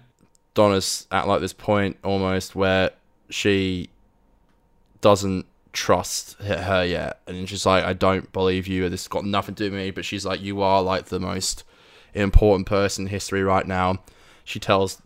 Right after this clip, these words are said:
Donna about the darkness in every world. In every world, that's a really good point. She says every world, so it wasn't just that alternative world that Donna was in. It means her actual reality,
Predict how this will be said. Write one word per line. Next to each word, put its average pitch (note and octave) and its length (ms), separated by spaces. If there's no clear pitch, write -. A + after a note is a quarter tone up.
Donna G2 180
about F#2+ 200
the F#2+ 80
darkness A2 500
in G#2+ 120
every G#2+ 300
world. A2 300
In G#2 100
every B2+ 240
world, B2+ 300
that's A2 220
a G#2+ 40
really G#2+ 160
good G#2+ 140
point. - 360
She A2+ 120
says G2+ 240
every G#2 300
world, A#2+ 280
so - 120
it - 80
wasn't G#2+ 320
just G#2 300
that G2 220
alternative G2+ 500
world G2 220
that E2 100
Donna G2 200
was G2+ 180
in. G#2+ 120
It - 100
means G2 400
her G#2 220
actual G#2 340
reality, G2+ 560